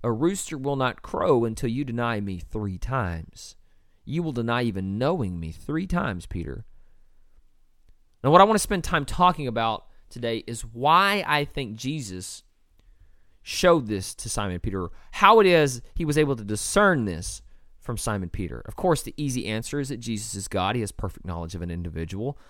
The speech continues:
But more specifically, I think that God looked inside of Simon Peter, and that he knew that he carried around some deep emotional wounds. He carried around some baggage.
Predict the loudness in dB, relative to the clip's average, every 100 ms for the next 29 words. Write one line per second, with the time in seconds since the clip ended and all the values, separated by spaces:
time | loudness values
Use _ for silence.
0 | -16 -12 -2 0 0 -2 -6 -4 -6 -6
1 | -4 -4 -4 -4 -8 -8 -4 2 4 2
2 | -2 -4 -4 -8 -2 0 0 -2 -4 -4
3 | -4 -6 -8 -6 -8 -10 -16 -20 -20 -20
4 | -20 -20 -20 _ -20 -2 2 6 6 6
5 | 4 4 0 0 -2 -2 0 0 0 2
6 | 2 0 -2 -4 -8 -8 -4 -4 -4 -10
7 | -20 _ _ _ _ _ _ -4 0 0
8 | -2 -4 -4 -2 -4 -4 -8 -8 -4 0
9 | 0 0 0 0 0 -4 -6 -2 -2 -4
10 | -10 -12 -16 -20